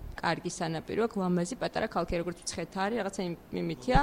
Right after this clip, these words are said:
მატარებლით რაღაც სამი ევრო ღირს ბილეთი და შესაბამისად მარტივად ჩადიხარ, ავტობუსითაც შეგიძლია,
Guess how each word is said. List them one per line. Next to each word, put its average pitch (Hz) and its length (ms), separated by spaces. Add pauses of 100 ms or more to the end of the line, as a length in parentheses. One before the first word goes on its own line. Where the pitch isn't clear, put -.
მატარებლით 226 1080
რაღაც 202 300
სამი 190 320
ევრო 156 180
ღირს - 180
ბილეთი 180 400
და 285 120
შესაბამისად 220 520
მარტივად 208 460
ჩადიხარ, 185 640
ავტობუსითაც 170 680
შეგიძლია, 175 680